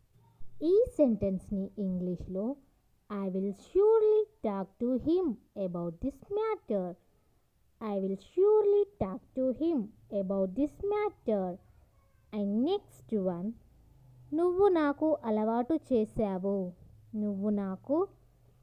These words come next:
అలవాటు చేశావు. ఈ సెంటెన్స్ని ఇంగ్లీష్లో,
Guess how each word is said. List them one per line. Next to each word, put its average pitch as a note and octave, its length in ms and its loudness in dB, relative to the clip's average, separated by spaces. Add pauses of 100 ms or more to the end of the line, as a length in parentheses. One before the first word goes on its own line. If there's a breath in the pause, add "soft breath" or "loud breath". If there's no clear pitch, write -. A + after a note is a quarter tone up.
(300)
అలవాటు D#4 540 2
చేశావు. G3+ 1080 0 (720)
ఈ G#4 280 8
సెంటెన్స్ని G#3+ 720 0
ఇంగ్లీష్లో, G#3 840 -2